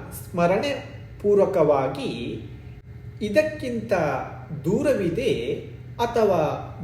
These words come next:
ಮೇಲಿದೆ ಅಥವಾ ಕೆಳಗಿದೆ, ಹೀಗೆ ಸಂಯುಕ್ತ ರೂಪ ಜ್ಞಾನವಾಗುವುದನ್ನು ತತ್ಪ್ರತಿಯೋಗಿ ಪ್ರತ್ಯಾಭಿಜ್ಞಾನ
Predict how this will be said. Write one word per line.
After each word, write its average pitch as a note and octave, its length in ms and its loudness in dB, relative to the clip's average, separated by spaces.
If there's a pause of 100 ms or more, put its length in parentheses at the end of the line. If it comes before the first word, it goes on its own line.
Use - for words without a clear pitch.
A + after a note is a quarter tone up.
ಮೇಲಿದೆ G#3 880 2 (320)
ಅಥವಾ F3+ 800 2
ಕೆಳಗಿದೆ, F#3+ 600 6 (360)
ಹೀಗೆ G3+ 680 -2 (560)
ಸಂಯುಕ್ತ A#3+ 580 0
ರೂಪ G#3+ 380 6 (600)
ಜ್ಞಾನವಾಗುವುದನ್ನು D#3 1600 0 (540)
ತತ್ಪ್ರತಿಯೋಗಿ G#3 1400 0 (300)
ಪ್ರತ್ಯಾಭಿಜ್ಞಾನ G3+ 1120 2